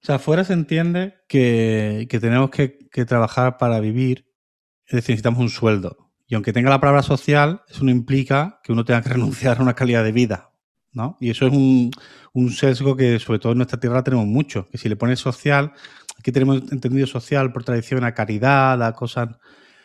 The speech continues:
y parece ser que tienes que trabajar gratis, pero eso no es trabajar, ¿no? Y después, si los mejores profesionales tenemos que vivir, a lo mejor no tienes que cobrar unos sueldos que no sean éticos, ¿no? O, o ganar una... Pero sí es verdad que, eh, es posible un buen sueldo.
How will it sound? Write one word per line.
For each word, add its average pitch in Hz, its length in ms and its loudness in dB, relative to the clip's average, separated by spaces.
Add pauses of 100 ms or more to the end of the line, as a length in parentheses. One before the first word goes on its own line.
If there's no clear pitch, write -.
(260)
y 117 200 -6
parece 113 300 -6
ser 120 120 0
que 120 80 0
tienes 120 160 -2
que - 60 -4
trabajar 120 380 0
gratis, 123 420 -2
pero 107 160 -6
eso - 140 -10
no 117 80 -4
es 117 60 -6
trabajar, 107 680 -2 (160)
¿no? 127 320 -4
Y 123 120 -4
después, 113 360 -2
si 117 240 -2 (280)
los 113 120 -2
mejores 117 260 0
profesionales 117 480 -2
tenemos 120 220 -4
que 123 100 -4
vivir, 113 240 2
a 104 40 0
lo 95 60 -4
mejor 95 160 -6
no 110 80 -2
tienes 120 180 -4
que 123 120 -2
cobrar 113 680 0 (500)
unos 123 220 0
sueldos 120 360 0
que - 120 -6
no 113 140 -2
sean 110 220 -2
éticos, 123 500 -4
¿no? 131 280 -2
O, 110 540 -4
o 107 40 -6
ganar 110 200 -4
una... 120 300 0 (720)
Pero 110 200 0
sí - 120 -4
es 113 40 2
verdad 113 200 2
que, 120 80 0
eh, 127 360 -2 (140)
es 131 80 -6
posible 123 300 0
un 131 140 2
buen 120 160 0
sueldo. 107 440 -4